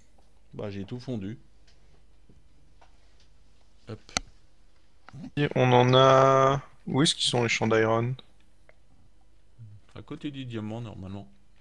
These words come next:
Speaker 1: Oh, c'est
Speaker 2: Yep.
Speaker 1: quoi ça ? Ah bah, c'est de l'iron.
Speaker 2: Ouais, y'a que ça dans le Nether. Alors, tu cherches quoi dans le Nether ?
Speaker 1: Ah, c'était juste pour mettre, euh, de la lave dans des tanks.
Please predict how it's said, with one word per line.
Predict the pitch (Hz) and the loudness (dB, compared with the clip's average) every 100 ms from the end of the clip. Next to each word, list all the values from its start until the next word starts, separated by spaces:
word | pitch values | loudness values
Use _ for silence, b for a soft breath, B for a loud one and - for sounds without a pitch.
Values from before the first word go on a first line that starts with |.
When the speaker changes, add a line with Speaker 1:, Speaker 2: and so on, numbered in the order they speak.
| - - - - - - - - - - - - | -20 -20 -20 -20 -20 -20 -20 -20 -20 -20 -20 -16
Speaker 1:
Oh, | 147 214 | -16 -14
c'est | 160 | -16
Speaker 2:
Yep. | - | -16
Speaker 1:
quoi | 90 | -16
ça ? | - 90 107 - - - - - - - - - - - - - - | -16 -16 -18 -20 -20 -20 -20 -20 -20 -20 -20 -20 -20 -20 -20 -20 -20
Ah | 147 | -18
bah, | 127 | -16
c'est | - 107 | -18 -18
de | |
l'iron. | 80 87 98 - - - - - - - - - - - - - - - - - - | -16 -16 -18 -20 -20 -20 -20 -20 -20 -20 -20 -20 -20 -20 -20 -20 -20 -20 -20 -20 10
Speaker 2:
Ouais, | 127 131 | 12 12
y'a | 120 | 12
que | - | 6
ça | 127 | -2
dans | 120 | -2
le | 110 | -2
Nether. | 107 107 113 | -4 -4 -4
Alors, | 107 | -6
tu | - | -2
cherches | - 139 | -2 0
quoi | - 202 | 0 0
dans | 208 | 0
le | 147 | -2
Nether ? | 139 175 - - - - - - | -2 -6 -10 -20 -20 -20 -20 -12
Speaker 1:
Ah, | 127 190 175 | -8 -6 -6
c'était | 147 120 | -8 -10
juste | 120 143 - | -10 -12 -10
pour | 131 | -10
mettre, | 127 123 - 120 | -8 -8 -8 -8
euh, | 104 101 | -8 -8
de | 104 | -8
la | 107 | -8
lave | 113 110 | -8 -8
dans | 104 98 | -10 -10
des | 101 | -10
tanks. | 110 143 | -12 -14